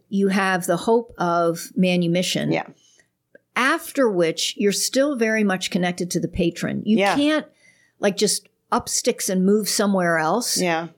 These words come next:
Speaker 1: without the patron's permission. But if the patron gives you permission, then maybe you would go to another city where that patron had an office, <laughs> if you will, or
Speaker 2: Yeah.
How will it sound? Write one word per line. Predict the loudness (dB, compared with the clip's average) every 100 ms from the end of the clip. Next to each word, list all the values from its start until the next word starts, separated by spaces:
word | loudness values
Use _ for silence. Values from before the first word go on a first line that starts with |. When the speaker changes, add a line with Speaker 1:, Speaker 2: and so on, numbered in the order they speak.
| _
Speaker 1:
without | 0 0 2 -2 -4
the |
patron's | -2 0 0 -2 -2 -4
permission. | -4 -4 -2 -4 -8 -12 -4
But | -4 -2
if | -2 -2
the | -2
patron | -2 -2 -2 -4
gives | -4 -4
you | -10
permission, | -6 -6 -4 -4 -4 -4 _ -20 _
then | -2 0 2 0 -2 -2
maybe | 2 2 2
you | 2 2
would | 0 0 0
go | 0 2 2 0 -4
to | 0 2 2 2
another | -2 -2
city | -2 -2 0 2 2
where | 2 2
that | 0 -2
patron | 0 -2 0 -2 -2
had | -2 -2 -2 -4 -6 _ _ _ _ -6
an | -6 0
office, | 0 0 -2 0
<laughs> | 0
if | 0
you | 2
will, | 4 4 4
or |
Speaker 2:
Yeah. | 2